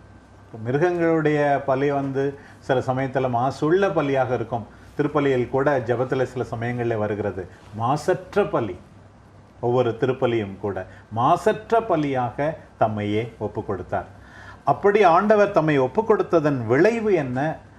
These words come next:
இணைப்பாளராயிருக்கிறார். அதோடு நமக்கு வாக்களிக்கப்பட்ட, அஹ், நிலைக்கும் உரிமை பேற்றை நமக்காக பெற்று தந்தார். நிலைக்கின்ற உரிமை பேற்றை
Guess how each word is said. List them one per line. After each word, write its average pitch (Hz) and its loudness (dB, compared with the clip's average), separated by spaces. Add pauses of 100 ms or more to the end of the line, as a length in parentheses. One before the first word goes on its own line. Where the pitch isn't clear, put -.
(360)
இணைப்பாளராயிருக்கிறார். 151 4 (680)
அதோடு 135 2
நமக்கு 113 -2 (100)
வாக்களிக்கப்பட்ட, 151 4 (760)
அஹ், 123 0
நிலைக்கும் 220 2
உரிமை 190 4
பேற்றை 156 2
நமக்காக 120 -2
பெற்று 107 -8
தந்தார். 92 -14 (640)
நிலைக்கின்ற 147 2
உரிமை 143 2
பேற்றை 135 0